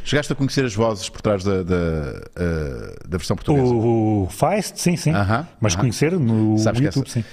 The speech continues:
Speaker 1: sabes que a, a, a nossa versão é épica, não é? A versão portuguesa é épica. Eu cheguei a entrevistar o,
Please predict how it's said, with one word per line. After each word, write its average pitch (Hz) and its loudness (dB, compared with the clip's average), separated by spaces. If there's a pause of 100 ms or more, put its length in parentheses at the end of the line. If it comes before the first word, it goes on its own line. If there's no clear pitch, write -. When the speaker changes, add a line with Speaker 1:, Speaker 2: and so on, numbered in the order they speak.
(120)
Speaker 1:
sabes - -2
que 110 0
a, 104 4 (760)
a, 80 0
a 87 0
nossa 85 0
versão 85 0
é 117 0
épica, 104 -4
não 73 -2
é? - 0
A - -2
versão - -4
portuguesa 82 -4
é 87 2
épica. 92 -4
Eu 101 0
cheguei 127 -2
a - 2
entrevistar 113 -2
o, 113 0